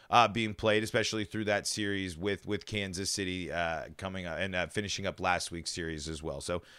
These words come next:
not raising too many alarms yet, uh, there for Ryan McMahon in terms of, of a sign of regression, especially starting things off with a home run.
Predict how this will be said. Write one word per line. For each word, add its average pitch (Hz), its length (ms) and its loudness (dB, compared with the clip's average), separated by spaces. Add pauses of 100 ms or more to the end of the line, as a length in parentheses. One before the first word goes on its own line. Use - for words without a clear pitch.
(320)
not 160 300 12
raising 160 400 10
too 170 180 6
many 156 240 6
alarms 127 680 10
yet, 101 640 10
uh, 101 300 8
there 98 240 2
for 104 180 2
Ryan 98 300 4
McMahon 95 420 0
in 92 120 -4
terms 92 320 -2
of, 85 180 0
of 90 200 2
a 90 60 0
sign 95 280 2
of 87 80 -2
regression, 90 420 2
especially 90 380 -2
starting 90 340 0
things 90 260 -8
off 85 220 0
with 78 140 -8
a 76 40 -6
home 85 240 -6
run. 120 200 4